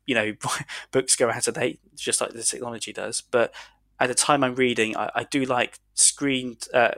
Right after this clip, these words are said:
li-, to limit my screen time at the weekends. So, uh, it's an excuse of not being distracted. So when I'm going, uh, doing online training or anything on the, on the computer, everyone's, you know, there's loads of tools which have specifically been designed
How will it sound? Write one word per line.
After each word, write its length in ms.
li-, 180
to 180
limit 220
my 120
screen 320
time 400
at 100
the 80
weekends. 520
So, 420
uh, 340
it's 160
an 80
excuse 520
of 100
not 240
being 160
distracted. 580
So 220
when 180
I'm 100
going, 560
uh, 420
doing 200
online 300
training 680
or 340
anything 360
on 100
the, 120
on 120
the 60
computer, 500
everyone's, 540
you 80
know, 180
there's 240
loads 180
of 60
tools 500
which 180
have 80
specifically 580
been 160
designed 540